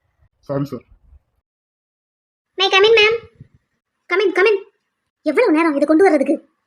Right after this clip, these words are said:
Speaker 2: மேம், ஸ்டேஷன் போய் அங்கிருந்து இங்க வர்றதுக்கு லேட் ஆயிடுச்சு, மேம். சார், சார், எப்படி சார் இருக்கீங்க?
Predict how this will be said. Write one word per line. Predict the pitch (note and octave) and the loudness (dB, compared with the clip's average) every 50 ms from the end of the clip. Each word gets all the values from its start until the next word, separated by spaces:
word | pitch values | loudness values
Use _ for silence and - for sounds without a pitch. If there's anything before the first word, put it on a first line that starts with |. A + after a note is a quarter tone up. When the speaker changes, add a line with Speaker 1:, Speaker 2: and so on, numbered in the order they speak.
| _ _ _ _ _ _ _ | _ _ _ _ _ _ _
Speaker 2:
மேம், | E4+ E4 D#4+ C#4 C#4+ - | -6 -6 -6 -6 -8 -8
ஸ்டேஷன் | - F#4+ G4 A4+ A#4+ B4 A#4 G4+ | -6 -4 -4 -2 -2 0 0 2
போய் | G4 F#4+ G4+ E4+ | 2 2 2 2
அங்கிருந்து | E4+ F4+ G4+ G#4 G#4 G#4 G4 | 2 2 2 2 2 2 2
இங்க | F4 F4+ F4 | 2 2 0
வர்றதுக்கு | F4 E4+ F#4 F4+ - F#4 E4+ | 0 0 0 0 0 0 0
லேட் | E4 F4+ F#4 G4 | 0 0 0 0
ஆயிடுச்சு, | F4+ E4+ F4 D#4+ D4+ | -2 -2 -2 -2 -4
மேம். | C#4+ C#4 C#4 - _ _ _ _ _ _ _ - | -4 -4 -6 -10 _ _ _ _ _ _ _ 0
சார், | G#4+ G#4 A#4 C5+ D#5+ D#5+ - - - - _ _ _ _ _ _ _ _ _ _ _ _ _ _ _ | 2 2 4 2 2 0 -6 -14 -20 -20 _ _ _ _ _ _ _ _ _ _ _ _ _ _ _
சார், | G#4 A4+ A#4+ A#4 G4 | -4 -2 0 0 0
எப்படி | - C5 C5+ C#5 | 0 0 2 2
சார் | C5+ A#4+ A#4+ | 0 0 0
இருக்கீங்க? | A4+ A#4 A4+ A4 A4 | 0 0 0 0 2